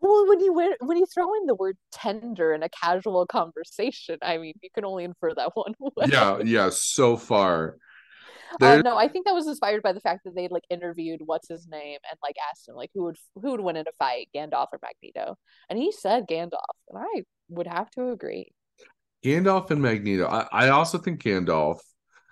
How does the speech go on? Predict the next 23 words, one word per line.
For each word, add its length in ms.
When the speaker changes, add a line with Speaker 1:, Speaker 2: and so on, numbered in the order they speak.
Speaker 2:
because 540
what's 260
Magneto 500
gonna 340
grab 400
on 200
him 220
that's 240
metal? 500
Speaker 1:
Exactly. 880
That 80
he 60
Speaker 2:
Nothing 160
Speaker 1:
couldn't 140
Speaker 2:
on 440
Speaker 1:
just 100
Speaker 2:
him 260
that 120
Speaker 1:
turn 300
into 720
Speaker 2:
Yeah. 320
Speaker 1:
birds. 420
Speaker 2:
Bubbles. 340